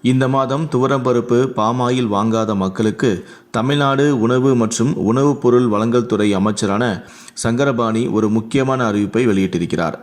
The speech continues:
இதை பத்தி விரிவா தெரிஞ்சுக்கணும்னா இந்த வீடியோவை கடைசி வரைக்கும் ஸ்கிப் பண்ணாம முழுமையா பாருங்க. இந்த வீடியோக்குள்ள போறதுக்கு முன்னாடி இந்த வீடியோக்கு ஒரு லைக் பட்டனை பிரஸ் பண்ணிடுங்க. நீங்க இது வரைக்கும் என்னோட சேனலை சப்ஸ்கிரைப் பண்ணாம இருந்தீங்கன்னா மறக்காம சப்ஸ்கிரைப் பண்ணிக்கோங்க. கூடவே அந்த பெல் சிம்பலையும் மறக்காம கிளிக் பண்ணிக்கோங்க.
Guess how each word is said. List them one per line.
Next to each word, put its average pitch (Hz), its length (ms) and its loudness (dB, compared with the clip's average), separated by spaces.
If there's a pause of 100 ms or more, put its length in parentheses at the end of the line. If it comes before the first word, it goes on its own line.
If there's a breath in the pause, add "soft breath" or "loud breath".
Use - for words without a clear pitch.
இதை 107 180 0
பத்தி 120 260 -2
விரிவா 120 220 0
தெரிஞ்சுக்கணும்னா 107 800 0
இந்த 123 260 2
வீடியோவை 104 400 2
கடைசி 117 400 -2
வரைக்கும் 104 320 0
ஸ்கிப் 135 400 -4
பண்ணாம 98 460 -2
முழுமையா 104 320 0
பாருங்க. 95 480 -2 (340 loud breath)
இந்த 135 240 0
வீடியோக்குள்ள 123 380 2
போறதுக்கு 110 480 -2
முன்னாடி 98 220 0
இந்த 117 340 2
வீடியோக்கு 107 280 2
ஒரு 92 100 0
லைக் 101 200 -2
பட்டனை 95 260 0
பிரஸ் 87 300 -6
பண்ணிடுங்க. 98 460 0
நீங்க 131 280 0
இது 113 240 2
வரைக்கும் 117 280 2
என்னோட 107 40 0
சேனலை 101 480 -2
சப்ஸ்கிரைப் - 440 -4
பண்ணாம 98 300 0
இருந்தீங்கன்னா 92 460 -2
மறக்காம 95 380 -2 (120)
சப்ஸ்கிரைப் 104 360 -6
பண்ணிக்கோங்க. 98 440 -2 (320 loud breath)
கூடவே 120 280 2
அந்த 113 160 -2
பெல் 101 200 -2 (100)
சிம்பலையும் 101 240 -2
மறக்காம 92 400 -4
கிளிக் 85 260 -6
பண்ணிக்கோங்க. 80 340 -8